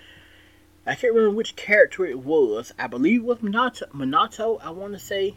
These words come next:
but she has this cream that apparently,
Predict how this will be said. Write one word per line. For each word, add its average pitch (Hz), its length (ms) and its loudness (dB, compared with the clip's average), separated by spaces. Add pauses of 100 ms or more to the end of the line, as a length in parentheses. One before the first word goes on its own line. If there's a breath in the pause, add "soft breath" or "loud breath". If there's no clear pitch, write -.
(140)
but - 80 -10
she 220 200 -2
has 208 140 -2
this 131 160 -18
cream 160 600 0 (600 loud breath)
that 143 640 -4
apparently, 135 880 0